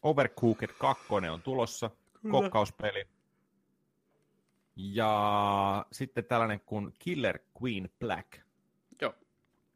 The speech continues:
Speaker 1: Suosittu
Speaker 2: Mo-,
Speaker 1: peli
Speaker 2: moni-,
Speaker 1: ollut, nyt tu-,
Speaker 2: monin peli
Speaker 1: nyt tulee
Speaker 2: selkeä.
Speaker 1: Switchille.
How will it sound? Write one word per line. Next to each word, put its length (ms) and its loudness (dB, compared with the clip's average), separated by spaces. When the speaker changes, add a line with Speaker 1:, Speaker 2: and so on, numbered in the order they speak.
Speaker 1:
Suosittu 380 -6
Speaker 2:
Mo-, 120 -14
Speaker 1:
peli 180 2
Speaker 2:
moni-, 60 2
Speaker 1:
ollut, 280 -2
nyt 100 -12
tu-, 60 -10
Speaker 2:
monin 260 -8
peli 140 -6
Speaker 1:
nyt 100 -6
tulee 180 -6
Speaker 2:
selkeä. 220 -6
Speaker 1:
Switchille. 380 -6